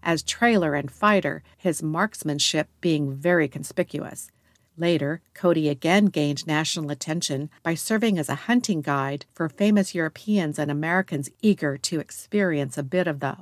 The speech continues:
Wild West before it disappeared. As luck would have it, one of Cody's customers was Edward Judson, a successful writer who penned popular dime novels under the name Ned Buntline.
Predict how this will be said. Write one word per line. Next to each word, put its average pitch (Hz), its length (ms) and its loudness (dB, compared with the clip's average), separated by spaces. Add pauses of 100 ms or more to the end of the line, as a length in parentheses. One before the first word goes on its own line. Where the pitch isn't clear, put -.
Wild 160 400 2
West 151 500 -4
before 156 400 -4
it - 140 -6
disappeared. - 800 -6 (600)
As 143 260 -4
luck 147 380 -2
would 214 100 2
have 190 260 0
it, 135 260 -6 (340)
one 185 180 4
of 160 160 -2
Cody's 190 400 0
customers 151 720 -6
was 151 400 0
Edward 170 460 -2
Judson, 190 580 -4 (400)
a 165 80 -8
successful 175 720 -4
writer 160 360 0
who 160 160 -6
penned - 480 -4
popular 180 500 -4
dime 175 440 -2
novels 151 540 -4 (220)
under 190 200 2
the 175 120 0
name 160 380 0 (200)
Ned 165 540 0 (260)
Buntline. 170 720 -2